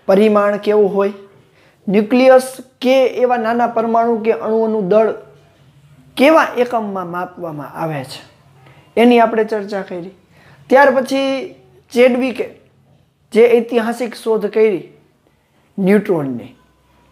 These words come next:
એના વિશે પણ આપણે માહિતી લીધી. એના આગળના પોર્શનની અંદર આપણે વાત કરી કે ન્યુટ્રોન છે એના પરમાણુ ક્રમાંક, પરમાણુ દળાંક અને ન્યુટ્રોન સાથે એ અલગ અલગ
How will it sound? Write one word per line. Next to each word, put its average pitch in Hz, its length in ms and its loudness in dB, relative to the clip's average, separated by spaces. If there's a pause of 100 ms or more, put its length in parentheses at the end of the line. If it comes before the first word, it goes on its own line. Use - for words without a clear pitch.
(140)
એના 208 240 4
વિશે 190 240 -2
પણ 147 180 -10
આપણે 139 240 -12
માહિતી 131 400 -14
લીધી. 123 320 -16 (1120)
એના 262 180 6
આગળના 269 440 4
પોર્શનની 254 440 -2
અંદર 262 180 2
આપણે 254 220 4
વાત 247 220 2
કરી 233 320 -4
કે 233 420 4 (760)
ન્યુટ્રોન 214 580 0
છે 233 220 0 (1120)
એના 196 300 2
પરમાણુ 208 600 2
ક્રમાંક, 214 840 0
પરમાણુ 170 800 -8
દળાંક 208 560 2
અને 214 200 0
ન્યુટ્રોન 175 540 0
સાથે 226 540 2 (500)
એ 247 120 2
અલગ 240 340 4
અલગ 247 340 2